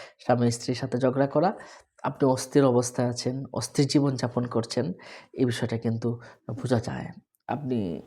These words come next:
দরিদ্রতায় ভুগতে পারেন। সম্মানিত দর্শক শ্রোতা, তাহলে আমরা এই ঝগড়ার বিষয়টা কিন্তু স্বপ্ন, এখানে বিষয়টা আমরা নিয়ে আসলাম।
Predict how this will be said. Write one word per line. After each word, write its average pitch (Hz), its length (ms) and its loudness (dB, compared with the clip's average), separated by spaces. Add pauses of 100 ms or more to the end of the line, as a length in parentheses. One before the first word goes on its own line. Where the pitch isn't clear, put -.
(120)
দরিদ্রতায় 143 600 4
ভুগতে 117 340 -2
পারেন। 104 300 -4 (260)
সম্মানিত 202 320 6
দর্শক 135 400 2
শ্রোতা, - 240 -6
তাহলে - 380 6
আমরা 202 480 8 (380)
এই 170 380 8
ঝগড়ার 165 480 6
বিষয়টা 165 400 2
কিন্তু 113 240 -6
স্বপ্ন, 123 360 -6 (120)
এখানে 123 440 2 (300)
বিষয়টা 131 280 0
আমরা 113 160 0
নিয়ে 120 220 -2
আসলাম। 98 640 -8